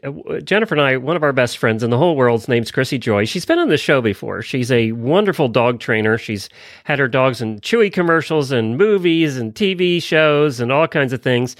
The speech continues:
She also won the Trick Dog Championship for the United States two years ago. We had her on after that. Uh, so regular listen-, listeners will know. Well, she did a, she went to America's Got Talent with her dogs, and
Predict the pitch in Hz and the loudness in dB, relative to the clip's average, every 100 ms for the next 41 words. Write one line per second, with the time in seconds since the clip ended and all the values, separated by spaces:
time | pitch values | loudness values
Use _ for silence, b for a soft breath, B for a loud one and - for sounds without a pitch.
0 | B B B - 170 208 190 156 143 139 | B B B 0 2 2 0 0 0 0
1 | 131 127 131 127 120 - 240 - - 135 | 0 0 0 -2 -4 -6 -8 -4 0 2
2 | 117 113 - 131 135 120 120 - 123 - | 2 -2 -2 -2 0 0 0 -2 -2 -2
3 | 123 120 120 120 113 - 127 120 117 - | -4 0 0 0 -2 -4 0 0 -2 -6
4 | 156 131 160 139 113 113 139 165 165 226 | -2 0 0 0 0 0 0 0 0 0
5 | 151 101 - 95 92 - - B B B | 0 -2 -4 -6 -6 -10 -18 B B B
6 | B B 131 117 117 - 143 143 180 185 | B B -2 0 0 0 0 0 0 2
7 | 143 127 123 135 131 - 110 123 117 113 | 2 2 0 -4 -6 -2 -2 -2 -4 -2
8 | 113 117 113 123 131 - 220 262 226 160 | 0 2 0 -2 -4 -2 -2 -2 -2 0
9 | 147 135 131 135 - - _ - 135 127 | 2 4 2 0 -8 -16 _ 0 2 2
10 | 123 120 123 - - 175 208 214 180 160 | 2 0 -2 -6 -4 0 2 2 2 0
11 | 160 - 139 123 - 196 175 151 127 127 | 0 -2 -2 -2 -2 0 0 0 -2 -2
12 | 113 95 90 170 - _ B B B B | -2 -2 -4 -10 -14 _ B B B B
13 | B B 170 156 156 156 156 | B B 2 2 4 2 0